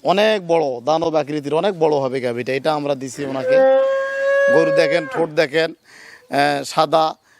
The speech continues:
মাথা দেখেন, সাদা মাথাটা ছোট্ট এবং লম্বা গলাটা এবং হাই পার্সেন্টেজ এবং বাট ভালো, মাজা ভালো। এই গরুটা দেখান তো,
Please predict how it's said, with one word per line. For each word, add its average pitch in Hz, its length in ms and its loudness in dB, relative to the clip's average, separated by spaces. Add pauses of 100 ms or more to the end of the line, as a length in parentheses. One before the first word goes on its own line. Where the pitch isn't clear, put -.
(160)
মাথা 151 340 2
দেখেন, 160 420 -2
সাদা 151 360 0
মাথাটা 151 460 0
ছোট্ট 160 340 -4 (360)
এবং 147 320 -2
লম্বা 147 400 2
গলাটা 143 460 0 (420)
এবং 143 140 -2
হাই 165 160 4
পার্সেন্টেজ 147 500 -2
এবং 139 180 -6
বাট 147 180 2
ভালো, 151 280 -2
মাজা 147 280 0
ভালো। 143 200 0
এই 160 100 0
গরুটা 156 180 -2
দেখান 147 280 -2
তো, 160 180 -4